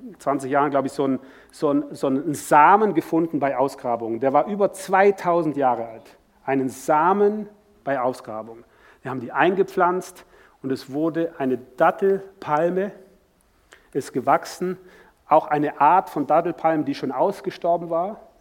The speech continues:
in einem Samen, der über zweitausend Jahre alt war. Jedes prophetische Wort trägt in sich die Kraft,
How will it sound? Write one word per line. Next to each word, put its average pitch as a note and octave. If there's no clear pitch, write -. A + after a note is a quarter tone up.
in D#3
einem C#3+
Samen, E3+
der B2+
über F#3
zweitausend C#3
Jahre A#2
alt A#2
war. B2
Jedes G#3
prophetische F#3+
Wort C#3+
trägt -
in B3+
sich A3
die G3
Kraft, -